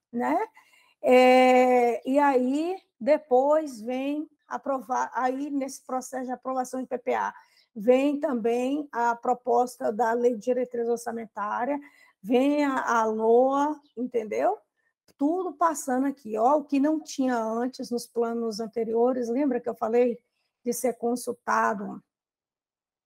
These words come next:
a instância legislativa? Isso aqui, ó, é o lugar de participação do povo.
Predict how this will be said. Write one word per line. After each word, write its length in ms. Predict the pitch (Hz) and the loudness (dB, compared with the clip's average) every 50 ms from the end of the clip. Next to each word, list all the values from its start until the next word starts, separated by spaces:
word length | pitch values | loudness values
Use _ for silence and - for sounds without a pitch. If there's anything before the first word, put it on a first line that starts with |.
| _ _ _ - - _ | _ _ _ -20 -14 _
a 460 | - 226 214 220 214 214 214 - - - | -2 0 0 2 2 2 2 0 0 -2
instância 680 | 269 247 - - - 247 247 247 247 - 254 226 226 220 | -4 -4 -4 -4 -4 -2 0 0 0 0 2 4 4 4
legislativa? 1080 | 214 220 226 226 - 247 220 - 240 226 226 226 - - 285 277 247 208 214 208 - _ _ _ - _ _ _ _ _ _ | 2 0 0 0 -2 -4 -2 0 -2 -2 -2 -6 -4 0 0 0 2 0 -2 -6 -8 _ _ _ -20 _ _ _ _ _ _
Isso 200 | - 285 285 - 311 | -2 -2 2 2 2
aqui, 300 | 277 285 - 302 330 320 | 2 2 0 2 4 4
ó, 220 | 285 302 349 381 440 - | 6 4 4 2 0 -2
é 100 | 269 269 | -2 0
o 40 | |
lugar 300 | 294 294 285 220 247 226 | 0 -2 0 0 0 -2
de 80 | 214 - | -2 -2
participação 840 | _ 294 294 - - - 247 262 285 - 285 277 - - 269 262 | _ -6 -6 -6 -12 -12 -10 -10 -4 -2 -2 -2 -2 -4 -2 0
do 100 | 254 330 | 0 0
povo. 500 | - _ - 240 220 208 196 208 214 208 | -2 _ 4 4 4 4 2 -4 -14 -18